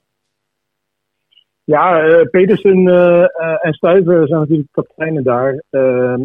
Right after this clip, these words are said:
eh, Mats Pedersen, eh, nou, zeker ook als het weer wat kouder is, eh,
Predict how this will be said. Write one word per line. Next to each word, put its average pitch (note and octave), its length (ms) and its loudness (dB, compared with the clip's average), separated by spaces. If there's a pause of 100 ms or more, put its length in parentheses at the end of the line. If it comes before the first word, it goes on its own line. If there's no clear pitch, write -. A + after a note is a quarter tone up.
(120)
eh, B2 300 -6
Mats C3+ 260 -4
Pedersen, E3+ 640 -2 (400)
eh, D3+ 120 -8
nou, D#3+ 220 -6
zeker D#3+ 280 -6
ook C3+ 100 -4
als D3 100 0
het - 100 -18
weer D3+ 120 0
wat C#3 140 -2
kouder E3 340 0
is, D3+ 160 -4
eh, C#3 260 -2